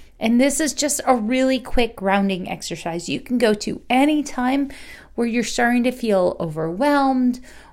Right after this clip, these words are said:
or really agitated or irritated, or that life just feels too much. You can bring yourself back into the present moment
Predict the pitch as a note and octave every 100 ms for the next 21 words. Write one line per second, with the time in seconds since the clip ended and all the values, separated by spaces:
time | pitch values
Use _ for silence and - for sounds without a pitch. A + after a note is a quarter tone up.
0 | - E3+ E3+ B3+ A#3 G3+ - G#3 B3+ B3
1 | B3+ - C4 B3 A#3 G3 - A3 A#3+ A#3+
2 | A#3 A#3 A3+ A#3 - A#3 C#4 D#4+ - G3
3 | G#3+ D4 - - D4 D4 - C4 C#4+ A#3+
4 | - C#4+ A#3+ A#3 - - - - - -
5 | - - - A3 G#3+ A#3 G3 - A#3 C4
6 | C4+ C4+ B3+ A#3+ G#3 - - B3 D4 D4
7 | D4 C4+ C4 A3 - G3+ F#3 - F#3+ G3+
8 | B3 C#4